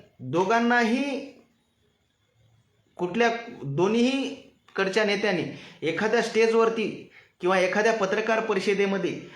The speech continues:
मनोज जरांगे पाटील यांची मागणी, जी मराठा समाजाला ओबीसी मधून पन्नास टक्केच्या आत आरक्षण द्यायचंय, ही मागणी आम्हाला मान्य आहे, असा कुठलाही नेता महाराष्ट्रातला बोलला नाही, कुठलाही नेता असा बोलला नाही.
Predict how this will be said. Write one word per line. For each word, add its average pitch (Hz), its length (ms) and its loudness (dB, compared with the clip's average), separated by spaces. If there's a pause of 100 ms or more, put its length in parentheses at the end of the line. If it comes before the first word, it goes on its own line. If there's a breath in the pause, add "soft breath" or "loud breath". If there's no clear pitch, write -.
(140 loud breath)
मनोज 202 280 0
जरांगे 214 400 2
पाटील 196 460 0
यांची 180 300 0
मागणी, 175 560 0 (160)
जी 220 200 0
मराठा 185 440 0
समाजाला 170 640 2
ओबीसी 214 440 0
मधून 196 320 0
पन्नास 185 420 0
टक्केच्या 190 360 -2 (140)
आत 240 220 2
आरक्षण 190 440 0
द्यायचंय, 156 440 -2 (400 loud breath)
ही 233 240 -2
मागणी 208 540 2
आम्हाला 180 460 2
मान्य 214 460 0
आहे, 180 300 2
असा 185 460 0
कुठलाही 170 680 -2
नेता 156 360 -4
महाराष्ट्रातला 131 720 -2
बोलला 120 420 -2
नाही, 135 420 -6 (1800)
कुठलाही 247 420 2
नेता 226 260 2
असा 175 200 2
बोलला 131 340 -2
नाही. 87 180 -8